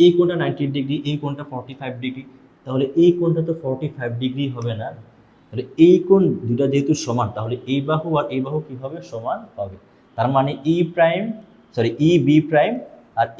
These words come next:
এ প্রাইম বি কিন্তু সমান। তাহলে আমরা কি বলতে পারি এখানের মধ্যে? ই বি প্রাইম is equal এ প্রাইম বি প্রাইম। তাহলে এখানে বলতে পারি ই বি প্রাইম যেই কথা, এ প্রাইম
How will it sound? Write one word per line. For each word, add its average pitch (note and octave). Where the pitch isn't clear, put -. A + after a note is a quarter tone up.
এ -
প্রাইম D#3+
বি B2
কিন্তু B2+
সমান। F#2+
তাহলে G#2+
আমরা A#2+
কি C3+
বলতে C3+
পারি C#3
এখানের C3
মধ্যে? C3
ই D#3+
বি C3+
প্রাইম D3
is A#2+
equal D#3
এ -
প্রাইম D#3
বি A2+
প্রাইম। G2+
তাহলে G#2
এখানে A#2
বলতে B2
পারি D3+
ই -
বি B2+
প্রাইম C3
যেই B2+
কথা, E3
এ -
প্রাইম D3